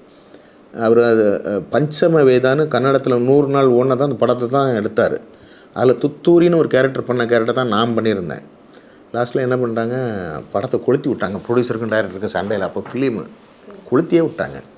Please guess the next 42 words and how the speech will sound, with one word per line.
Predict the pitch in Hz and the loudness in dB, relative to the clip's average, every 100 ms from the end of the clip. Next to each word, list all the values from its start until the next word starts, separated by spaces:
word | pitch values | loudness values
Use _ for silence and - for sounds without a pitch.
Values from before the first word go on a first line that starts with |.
| - | -16
அது | 87 90 | -12 -8
போச்சு. | 90 - - - - - - - - - - | -8 -8 -12 -14 -18 -20 -20 -20 -20 -8 2
ஏ | 135 190 | 4 4
வெங்கடேஷ் | 185 156 | 4 4
சார் | 143 135 131 | 2 2 0
படத்துல | 127 135 123 143 147 123 107 | 2 0 2 2 2 2 0
வடி-, | 104 107 | 0 0
வ-, | 110 107 98 107 95 | 2 0 0 -2 0
வைகை | 107 160 175 | 2 4 4
புயல் | 170 156 147 135 | 4 4 6 4
வடிவேல் | 123 143 160 | 4 4 4
அவர்களும் | 151 135 135 131 | 4 2 0 0
நானும் | 120 131 123 113 - - - | 0 0 -2 -4 -10 -20 -6
பகவதிங்கிற | 123 127 156 151 147 131 | -2 2 4 4 4 4
ஒரு | 113 | 2
படம் | 113 117 | 2 -2
நடிச்சோம். | 110 92 - - - - - - - | -4 -6 -8 -14 -18 -20 -20 -14 -4
ஃபர்ஸ்ட் | 110 - - | -4 -4 -4
படத்துலயே | 160 135 151 147 139 | 0 0 2 2 2
தூக்கிட்ட-, | 110 104 - | 0 -4 -6
கட் | - 113 | -6 -4
பண்ணிட்டாங்க | 113 90 85 82 | -2 -4 -6 -8
அந்த | 76 | -10
சீனை. | - 85 73 - - - - - - - - | -10 -10 -12 -14 -20 -20 -20 -20 -20 -10 0
ஏ | 120 123 | 4 4
வெங்கடேஷ் | 175 160 156 | 4 2 0
சார் | 151 143 | 0 0
படமே | 143 156 180 | 0 0 0
கிட்டத்தட்ட | 151 131 135 139 | 0 0 0 0
ஒரு | 127 | 0
பத்து | 113 117 | 0 -2
படம் | 127 135 | 0 0
கிட்ட | 147 143 | 2 0
நான், | 123 104 98 | 0 -2 -2
நான் | 95 87 | -4 -4
அவருடைய | - 117 110 110 | -4 -2 -2 0
படத்துல | 160 156 | 0 2
எல்லாம் | 143 175 | 4 4
எனக்கு | 175 151 135 117 | 4 2 4 4
வாய்ப்பு | 110 135 135 | 4 0 -2
கேட்காமலே | 120 139 139 139 127 | -2 0 2 0 0
கொடுப்பாரு. | 117 104 101 85 | -2 -2 -2 -2